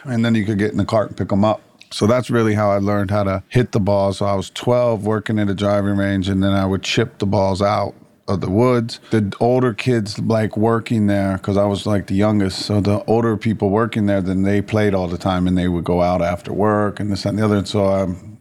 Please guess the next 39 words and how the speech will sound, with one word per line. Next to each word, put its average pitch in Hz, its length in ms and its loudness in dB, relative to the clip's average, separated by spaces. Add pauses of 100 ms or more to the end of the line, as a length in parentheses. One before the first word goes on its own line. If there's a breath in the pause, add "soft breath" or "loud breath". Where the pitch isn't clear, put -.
I 98 80 0
realized 101 560 2
that, - 120 -4
like, 101 180 -4
the 110 120 0
only 110 200 2
way 104 160 2
they're 98 100 0
gonna 95 180 0
invite 98 320 0
me 104 120 0
to 98 80 -2
be 98 220 2
able 92 260 2
to 90 120 0
play 117 360 0
with 98 180 -2
them 101 160 0
is 95 140 0
if 92 160 -2
I 95 100 0
can 98 220 -4
figure 98 340 -2
it 90 80 0
out, 92 220 0
and - 220 -10
if - 140 -2
I - 120 0
can 101 120 -2
actually 98 320 -4
play, 104 360 -2
you 98 140 0
know, 101 140 2
if 98 120 -2
I 104 80 0
can 101 160 -4
handle 101 320 2
myself 98 460 0
and, 98 220 0